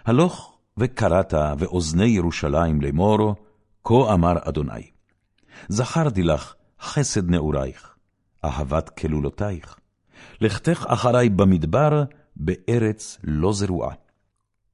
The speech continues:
קודש ישראל לאדוני, ראשית תבואתו.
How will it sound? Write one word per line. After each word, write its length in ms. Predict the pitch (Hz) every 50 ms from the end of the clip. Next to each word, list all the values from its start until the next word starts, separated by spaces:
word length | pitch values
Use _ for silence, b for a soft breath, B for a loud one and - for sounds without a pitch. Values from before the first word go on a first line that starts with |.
| _ _
קודש 520 | - - 135 143 156 151 127 - - - -
ישראל 480 | 90 90 - - 76 78 - 82 90
לאדוני, 560 | 90 80 76 76 78 76 69 67 58 53 - - _ _ _ _ _ _ _ _ _ _ -
ראשית 680 | 73 78 85 76 - - - - 131 139 - - - - - _
תבואתו. 640 | - - 104 87 87 104 - 73 - - 76 64